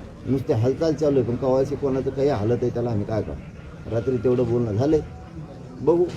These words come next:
काय करते ते म्हणून सलाईन बी घेतली, काढून बी टाकली. आता शब्द पाळा, बघू एक दोन दिवसात काय कडक होणार या बारे, कठोर उपोषण होणार.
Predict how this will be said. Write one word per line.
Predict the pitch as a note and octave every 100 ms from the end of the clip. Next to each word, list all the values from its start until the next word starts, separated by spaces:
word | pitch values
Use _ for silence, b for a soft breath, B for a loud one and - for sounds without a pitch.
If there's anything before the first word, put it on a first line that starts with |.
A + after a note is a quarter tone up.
| - -
काय | A#2+ A#2+
करते | B2 A2+ B2 B2
ते |
म्हणून | B2 B2+
सलाईन | C3 C#3+ F3 D#3
बी |
घेतली, | B2 G#2 B2+
काढून | C#3 D3+ C#3+
बी |
टाकली. | A#2+ G#2+ G2
आता | F2 - - - - - - - -
शब्द | A#2 B2+
पाळा, | C3+ C3+ A#2 E2+ - B2
बघू | D3 D3
एक | C3+ B2
दोन | B2
दिवसात | A#2+ A2+ A2+
काय | A2+ - -
कडक | F3 G3
होणार | D3 D3+ C3
या | A#2+
बारे, | A2 F2+ D#2+ - -
कठोर | C#3 E3 D3+
उपोषण | D3 C#3 C3+ A2
होणार. | F#2+